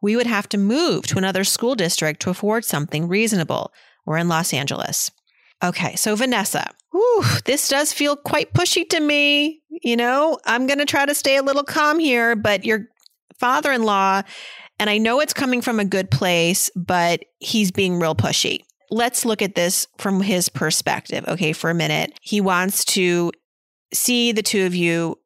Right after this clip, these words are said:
owning property. Why? At the end of the day, what does he really want? He wants the two of you to be financially well off, to create economic security. In his mind, and in many people of his generation,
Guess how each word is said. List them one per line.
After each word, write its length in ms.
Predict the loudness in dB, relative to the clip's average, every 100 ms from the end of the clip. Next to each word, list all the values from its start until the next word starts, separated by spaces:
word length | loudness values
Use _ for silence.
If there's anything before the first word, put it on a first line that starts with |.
| -4
owning 380 | 0 0 0 0
property. 580 | 0 -2 -2 -4 -4 -6 -8
Why? 640 | -2 0 0 0 -4 -10 _ _ _ _ -6
At 100 | -4
the 120 | -2 0
end 200 | 0 2
of 120 | 0
the 80 | 0
day, 240 | 0 0
what 240 | 0 -2
does 160 | -2 -2
he 100 | -2
really 340 | 0 0 0
want? 400 | 2 2 2 0
He 200 | -2 0
wants 500 | 2 2 2 0 -4 -6 -14 -20
the 80 | -6
two 180 | -2 2
of 80 | 2
you 120 | 2
to 80 | 2
be 120 | 0
financially 800 | -2 0 0 2 0 0 0 2
well 280 | 2 2 2
off, 420 | 2 0 -2 -4
to 140 | -6 -4
create 380 | -4 0 0 0
economic 560 | -2 0 0 0 -2
security. 560 | -2 -4 0 0 0 -2
In 160 | -2
his 320 | -2 0 2 2
mind, 400 | 2 2 0 -4 -4
and 120 | -2
in 80 | 0
many 200 | 0 -2
people 320 | -2 -2 0
of 120 | 0 0
his 140 | 0
generation, 640 | 0 -2 -2 -4 -4 -4